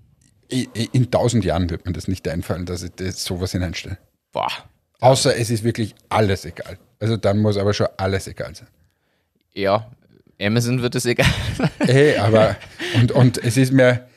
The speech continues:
Speaker 1: lustigerweise, wie ich die Preise mal gehört hab, ich bin in letzter Zeit ziemlich viel in so Büros gewesen, wo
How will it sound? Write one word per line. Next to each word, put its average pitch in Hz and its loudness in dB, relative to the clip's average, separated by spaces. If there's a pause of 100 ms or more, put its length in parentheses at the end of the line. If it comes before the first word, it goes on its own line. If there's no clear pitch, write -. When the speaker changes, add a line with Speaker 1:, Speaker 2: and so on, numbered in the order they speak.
(240)
Speaker 1:
lustigerweise, 120 0
wie 123 4
ich - -4
die 117 0
Preise 110 0
mal 113 4
gehört 110 4
hab, 123 4
ich 113 -2
bin 113 -4
in 110 0
letzter 110 0
Zeit - -4
ziemlich 127 2
viel 139 2
in 117 2
so 107 0
Büros 101 -2
gewesen, 107 0
wo 104 4